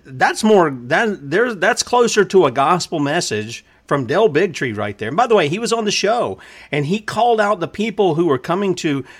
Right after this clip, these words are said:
to Easter services at, at churches and saying, "What are you doing with your mask on? We're here to celebrate the resurrection of Jesus, and you're over here with your mask on."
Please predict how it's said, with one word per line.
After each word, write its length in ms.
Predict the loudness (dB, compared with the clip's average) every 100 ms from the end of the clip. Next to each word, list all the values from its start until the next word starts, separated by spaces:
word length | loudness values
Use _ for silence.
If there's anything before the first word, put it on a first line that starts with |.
| -20 -12
to 160 | -8
Easter 400 | -4 -4 -4 -4
services 960 | -4 -4 0 0 2 0 0 0 0 -6
at, 360 | -8 -8 -8 _ _ -8
at 160 | -8
churches 640 | -6 0 2 2 -4 -6 -8 -12 -20 -6
and 120 | -2
saying, 300 | 0 0 2
"What 180 | 4 4
are 80 | 2
you 140 | -4
doing 380 | 0 2 2 0
with 140 | -2
your 100 | -4
mask 400 | -2 0 0 0
on? 140 | -2 -2
We're 100 | -2
here 120 | 0
to 200 | 0 -2 -10 _ _
celebrate 540 | -2 0 2 2 0
the 120 | 0
resurrection 760 | 0 0 0 0 -2 -2 -4 -4
of 200 | -8 -8
Jesus, 600 | -6 -4 -4 -4 -4 -6
and 180 | -8 -4
you're 200 | 2 2
over 200 | 2 0
here 180 | 0
with 160 | 0 0
your 100 | -4
mask 440 | -2 0 0 -4
on." 280 | -8 -10 -12